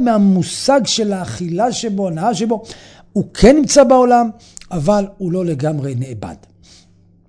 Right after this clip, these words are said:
וכן, הכהן צריך את המושג הזה שהוא בא לטהר את הטמא מת, הוא בעצמו נטמא, זה חלק מתהליך הטהרה בעצם.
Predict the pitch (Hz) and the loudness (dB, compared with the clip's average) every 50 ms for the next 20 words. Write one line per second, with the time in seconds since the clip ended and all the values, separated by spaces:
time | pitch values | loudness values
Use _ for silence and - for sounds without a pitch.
0 | _ - - - - 113 120 - - 180 185 190 175 - - - 151 151 131 - | _ -20 -14 -8 -6 -4 -4 -2 2 2 2 4 2 0 0 0 0 0 -2 -2
1 | - 139 143 214 208 170 - - - - _ _ - 135 131 143 127 - 196 208 | -2 -2 0 2 0 0 -2 -4 -14 -20 _ _ -8 -6 -6 -6 -2 0 0 0
2 | 180 185 143 117 135 120 - - 123 113 120 120 123 113 - 123 117 120 131 127 | 2 0 -2 -2 -4 -6 -6 -6 -6 -6 -4 -4 -6 -6 -6 -6 -4 -4 -2 -4
3 | 120 113 - - 113 - - 123 127 127 147 214 247 240 220 - - - _ _ | -4 -6 -8 -10 -16 -12 -8 -6 -4 -4 -2 -4 -4 -6 -8 -10 -14 -20 _ _
4 | _ - 139 143 135 - - 143 143 147 165 170 - - 220 254 247 233 196 165 | _ -12 -10 -8 -8 -6 -4 -2 0 0 0 0 2 4 6 8 8 8 6 4
5 | 165 - 180 180 - - 196 - - 226 247 302 294 - 233 226 - 208 196 185 | 2 2 2 0 2 0 0 4 6 6 6 6 6 4 2 0 0 0 -2 -2
6 | 180 170 180 165 151 156 143 127 - - 131 | -2 -4 -4 -4 -6 -6 -8 -10 -12 -14 -16